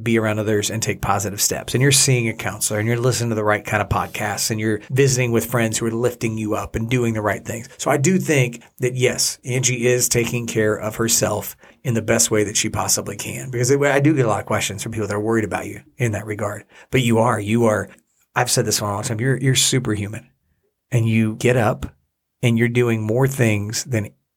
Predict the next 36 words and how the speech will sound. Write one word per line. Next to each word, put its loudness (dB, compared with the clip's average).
anybody 4
else 0
in -2
this -2
situation -2
would -6
do. -6
I 2
remember 6
when 2
my 2
dad 2
died, -4
and -8
that's -2
different, 0
right? -2
It 2
was 2
my -2
dad. 0
It -2
wasn't -2
my -4
child. 0
I 0
didn't 4
get 2
out -2
of -8
bed 2
for -2
a -4
long, 2
long 2
time. -4